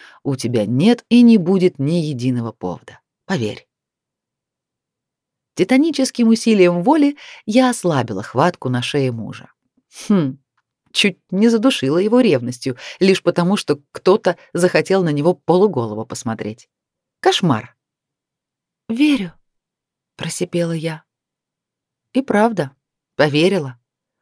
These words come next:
Он же за мной в пустошь бросился, не раздумывая, без шкуры остался, защищал, поклялся кровью, что теперь только мой. И все же мне стало страшно.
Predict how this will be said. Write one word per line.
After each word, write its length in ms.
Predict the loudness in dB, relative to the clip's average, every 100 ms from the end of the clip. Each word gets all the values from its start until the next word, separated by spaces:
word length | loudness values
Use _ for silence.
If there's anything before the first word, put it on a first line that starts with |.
| _
Он 200 | 0 2
же 100 | 2
за 140 | 0 0
мной 180 | -2
в 80 | -4
пустошь 500 | -4 -4 -4 -14 -12
бросился, 640 | -2 2 2 0 -8 -12 -16 _ _ _ -2
не 120 | 2
раздумывая, 680 | 2 2 -4 -4 -6 -10 -10
без 220 | -2 0
шкуры 380 | 0 -2 2 2
остался, 540 | 0 -2 -4 -4 -6 -2
защищал, 760 | -2 -2 -4 -2 0 0 -4 _ _ _
поклялся 540 | -6 2 2 2 0 -4
кровью, 480 | 0 2 2 0
что 180 | 0 0
теперь 300 | 0 2 2
только 340 | 2 0 2 -2
мой. 320 | 0 -6 -10 _ _ _ _ _ _ _ _ _ _
И 100 | -4
все 240 | 0 -2
же 100 | 2
мне 240 | 6 6 6
стало 320 | 2 -2 -2
страшно. 640 | -6 -10 -10 -10 -16 -20